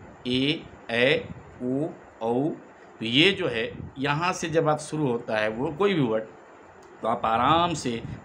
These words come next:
उसके आगे एन लगा दीजिए। अब आप देख लीजिए एम एल ए, जब हम उसकी pronunciation करते हैं तो एम बोलते हैं, ए, और जब हम ए बोलते हैं तो वहाँ पर आप हमेशा क्या लगाएंगे,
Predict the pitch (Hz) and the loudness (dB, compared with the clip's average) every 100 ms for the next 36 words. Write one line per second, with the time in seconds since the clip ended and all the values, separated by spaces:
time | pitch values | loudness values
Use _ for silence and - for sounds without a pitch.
0 | - - 135 110 110 131 - 127 127 170 | -12 -2 2 2 0 -4 -2 4 4 4
1 | 220 - - - 110 113 101 95 98 98 | -2 -10 -20 -14 -6 -2 -2 -4 -6 -8
2 | 107 113 95 - - 113 117 117 147 151 | -6 -6 -8 -10 -6 0 0 2 0 2
3 | 151 156 185 - 151 165 170 139 131 131 | 0 0 -2 0 0 0 -4 0 0 2
4 | 117 113 127 - - 120 120 127 131 - | 2 0 -2 -8 -4 0 2 2 0 -2
5 | 143 127 123 131 123 147 143 151 131 113 | -6 -4 0 0 0 -2 0 0 0 -2
6 | 104 113 110 123 131 - - - - - | -4 -4 -2 -2 -4 -12 -12 -12 -10 2
7 | 139 147 139 135 127 - 120 120 117 - | 4 4 2 -2 -4 -4 -6 -6 -12 -20
8 | - 120 127 127 139 - - - - 117 | -8 0 2 2 -2 -10 -20 -12 -4 0
9 | 127 127 135 - 160 160 135 131 131 127 | 2 2 -2 0 2 2 2 -2 -2 -4
10 | 123 117 113 110 120 127 - 113 123 139 | -4 -2 -2 0 0 -2 -2 -2 0 0
11 | 127 123 120 123 127 131 147 | 0 0 0 0 0 2 2